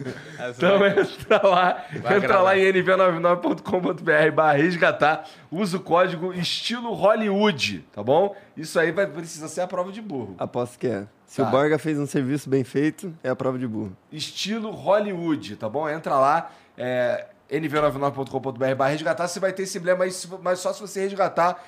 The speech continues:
Speaker 2: pelas próximas vinte e quatro horas, porque depois ele desaparece e só vai ter acesso quem resgatou, tá bom? Ou, e se você quiser, depois você vai precisar comprar de alguém no mercado de emblemas. Então, se eu fosse você, ficava esperto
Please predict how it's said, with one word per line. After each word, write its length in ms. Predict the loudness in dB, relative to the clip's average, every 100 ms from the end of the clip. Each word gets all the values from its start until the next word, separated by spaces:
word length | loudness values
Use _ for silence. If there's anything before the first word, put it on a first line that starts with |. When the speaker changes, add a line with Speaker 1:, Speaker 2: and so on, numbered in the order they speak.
| -14 -2
Speaker 2:
pelas 240 | 2 2
próximas 440 | 2 0 0 -4 -4
vinte 200 | -6 -2
e 40 |
quatro 300 | -2 0 2
horas, 220 | 4 2
porque 140 | -4 -8
depois 300 | -6 -8 -8
ele 140 | -10
desaparece 840 | -6 -4 0 0 2 2 0 -8 -10 -18 -14
e 80 | -10
só 300 | -2 2 4
vai 160 | 2 0
ter 180 | 0 0
acesso 600 | 0 0 0 0 -4 -10
quem 360 | -4 -2 -2 -6 -16 -12
resgatou, 720 | -4 -4 0 0 0 0 -2 -2
tá 120 | -2
bom? 320 | 0 2 0 -8 _ _ -2
Ou, 260 | 0 0 -2
e 80 | -6
se 80 | -8
você 120 | -8
quiser, 320 | -10 -4 0 0
depois 300 | -2 -6 -6
você 60 |
vai 60 | -8
precisar 240 | -8 -8
comprar 400 | -6 -8 -4 -2 -2
de 80 | -4
alguém 160 | -10
no 80 | -10
mercado 320 | -10 -8 -8
de 80 | -8
emblemas. 420 | -10 -8 -8 -10 -16
Então, 120 | -16
se 80 | -16
eu 60 | -16
fosse 220 | -16 -12
você, 440 | -10 -8 -6 -6 -8 -20 _
ficava 380 | -16 -6 -4 -4
esperto 520 | -6 -4 -2 -4 -8